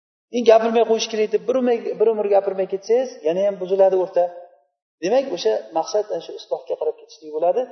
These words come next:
Bid'atchilik bilan bo'ladigan muomala shunday bo'lishi kerak. Ba'zida, ba'zida kerak bo'lsa, o'sha bid'atchi odamga yaxshilik qilib, muxlis odamga yaxshilik qilmasligingiz mumkin. Bu hali bid'atchini biz yiroq qilish emas,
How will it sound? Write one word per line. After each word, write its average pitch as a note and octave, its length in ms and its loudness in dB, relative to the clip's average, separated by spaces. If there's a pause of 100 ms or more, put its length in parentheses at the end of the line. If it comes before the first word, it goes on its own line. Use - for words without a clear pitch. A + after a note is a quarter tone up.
(500)
Bid'atchilik G3 560 0
bilan F#3+ 220 2
bo'ladigan F3 400 -2
muomala D3+ 320 -4
shunday C#3+ 240 -10
bo'lishi A#2 220 -12
kerak. G#2 200 -16 (580)
Ba'zida, B3 400 6 (1080)
ba'zida E3+ 360 2 (920)
kerak B3 260 4
bo'lsa, A3+ 240 2
o'sha F#3+ 260 0
bid'atchi G3 540 2 (260)
odamga F#3+ 400 0
yaxshilik F3 480 0
qilib, C4+ 240 0 (240)
muxlis B3 400 0
odamga A3 320 4
yaxshilik F#3+ 300 2
qilmasligingiz F3+ 480 -6
mumkin. A#2+ 240 -20 (1300)
Bu G3 100 0 (260)
hali F3 320 2
bid'atchini F#3+ 580 -4
biz A3 160 -4
yiroq G3 280 2
qilish G3+ 260 -2
emas, C#4 240 2